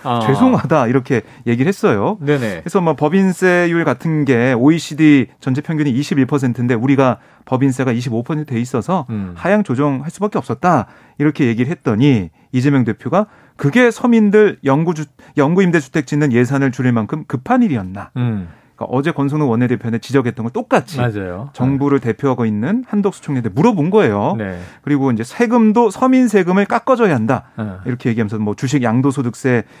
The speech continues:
Speaker 2: 얘기를 하고 그랬더니 한 총리가 "아니, 세계 전체가 금융정책을 정상화하는 과정에서 주식시장이 하향 압력을 많이 받아서 뭐 세금 깎아주는 게 전체적으로, 아, 활성화에 도움되지 않겠냐?"
Speaker 1: 음.
Speaker 2: 이런 판단을 했다는 거예요.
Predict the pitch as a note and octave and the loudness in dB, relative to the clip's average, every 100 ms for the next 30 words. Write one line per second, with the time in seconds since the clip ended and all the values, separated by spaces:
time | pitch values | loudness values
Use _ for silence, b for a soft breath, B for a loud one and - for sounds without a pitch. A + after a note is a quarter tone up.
0 | b B2 A#2 B2+ B2 G3+ A#2 G2+ D3+ A#3+ | b -2 0 0 0 -2 -2 -2 -2 -6
1 | B B B - G#3 G3+ F#3+ G#3 G#3 G#3 | B B B 2 2 4 2 2 2 2
2 | E3+ F3+ C#3 F2+ b b b b C#3+ D#3+ | 2 2 2 -2 b b b b -2 0
3 | D3+ C#3+ A#3 A3 G3+ F3 C3 B2+ - E3+ | 0 0 0 4 4 2 2 0 0 -2
4 | B2 G#2+ - D3+ D#3+ C#3+ C3 C#3 B2 A#2 | 0 -2 -2 0 0 2 0 -2 -2 0
5 | A#2 C3+ C#3+ F#3 E3+ G#2+ A2 F#2+ B2+ E3+ | 0 0 0 -2 -2 -2 -4 -6 -6 -6
6 | - b b - C3 D#3 - D3 C#3 C#3 | -8 b b -10 -6 -6 -2 -2 0 -2
7 | B3+ B3 A3 - B2+ C#3+ C3+ A2+ C3 F3 | 0 2 2 2 2 2 2 0 2 2
8 | F3 A#2+ B2+ A2 B B B A2+ G#2+ G3 | 2 2 0 -2 B B B -8 -2 -2
9 | D#3+ F#3+ G3+ D#3 B2 G2 A2 F#3 B2+ B2+ | 0 -2 0 0 0 -2 -4 -2 -2 0
10 | B2+ A2 A2 F#2+ b b b - - B2+ | 0 0 -2 -4 b b b -12 -12 -8
11 | - G#3 G3 D#3 C#3+ F3 G3+ C3 A#2 G#2 | -4 0 0 2 2 2 2 0 -2 -4
12 | D#3+ - A#2 G2 C3 C#3+ F#3 E3+ D3 A2+ | -4 -6 -8 -6 -4 -4 -2 0 0 0
13 | - b - A3 B3+ G#3+ B2 F#2 A2+ | -4 b -10 -2 0 0 -2 -6 -8